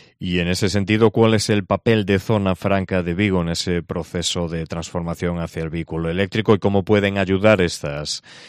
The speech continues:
estas ayudas europeas del, del perte, pues precisamente a, a potenciar esa transformación muy necesaria?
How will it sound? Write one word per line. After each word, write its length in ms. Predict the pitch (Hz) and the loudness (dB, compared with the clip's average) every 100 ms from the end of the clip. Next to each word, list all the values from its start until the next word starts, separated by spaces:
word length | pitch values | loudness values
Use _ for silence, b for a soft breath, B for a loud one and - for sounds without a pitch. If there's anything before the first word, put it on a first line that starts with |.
| B B | B B
estas 400 | 95 - 95 - | -6 -2 0 0
ayudas 400 | 90 95 92 90 | 2 4 4 2
europeas 540 | 90 87 98 90 87 | 2 0 4 4 2
del, 400 | 80 80 76 76 | -2 -4 -4 -6
del 200 | 76 85 | -2 -2
perte, 340 | 98 98 90 110 | 2 2 2 0
pues 240 | 107 78 | 0 -2
precisamente 840 | - 76 76 80 80 82 78 85 | -6 -10 -8 -6 -4 -4 -2 -2
a, 380 | 85 78 71 64 b b | 0 -2 -6 -12 b b
a 120 | 90 | 0
potenciar 640 | 98 92 92 82 113 90 | 2 2 0 2 4 4
esa 400 | 85 - 78 76 | 2 -4 -8 -8
transformación 840 | - 85 - 90 92 90 104 101 104 | -6 -8 -4 -2 -2 -2 0 0 2
muy 180 | 104 | 0
necesaria? 680 | 101 92 95 - 107 107 110 | 0 0 -2 0 2 4 2